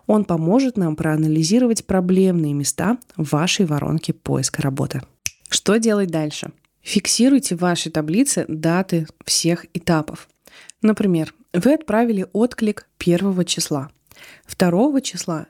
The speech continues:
его посмотрел рекрутер и провел с вами скрининг. Третьего числа у вас прошло техническое интервью, а пятого вы получили отказ.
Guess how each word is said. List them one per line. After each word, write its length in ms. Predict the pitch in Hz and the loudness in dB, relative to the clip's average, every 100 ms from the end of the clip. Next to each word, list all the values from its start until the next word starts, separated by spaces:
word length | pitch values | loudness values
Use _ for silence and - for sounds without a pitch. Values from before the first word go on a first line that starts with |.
| - | -6
его 400 | 175 180 175 277 | 0 2 2 0
посмотрел 580 | - - 180 170 190 214 | -2 -4 -4 0 0 0
рекрутер 560 | 208 - 156 156 175 - _ | -2 -2 -4 -4 -8 -8 _
и 120 | - 320 | 0 0
провел 440 | 214 165 175 269 | 0 0 2 2
с 100 | - | 0
вами 220 | 170 202 | -2 -2
скрининг. 580 | 202 - 160 143 139 - _ - - - - - | -4 -4 -4 -2 -6 -14 _ -20 -20 -20 -12 0
Третьего 480 | 175 165 160 175 | 4 4 2 -2
числа 480 | 175 - - 247 294 - | -2 -2 -2 0 0 -2
у 120 | 165 | -2
вас 240 | 151 226 | 0 0
прошло 400 | - 185 - 185 | 0 -4 0 0
техническое 760 | 208 139 - 151 143 - - 185 | 0 -4 -2 -2 0 -4 -4 -8
интервью, 600 | 196 190 196 185 147 147 _ - - - - - | -6 -4 -2 -2 -2 -8 _ -20 -20 -20 -20 -8
а 180 | - 165 | -2 -2
пятого 560 | 160 190 302 285 262 262 | 0 0 0 0 0 -2
вы 240 | 175 160 240 | 0 2 2
получили 480 | 214 160 - 170 | 0 -2 0 0
отказ. 600 | 180 - 170 - 156 - | 0 -2 -8 -6 -4 -4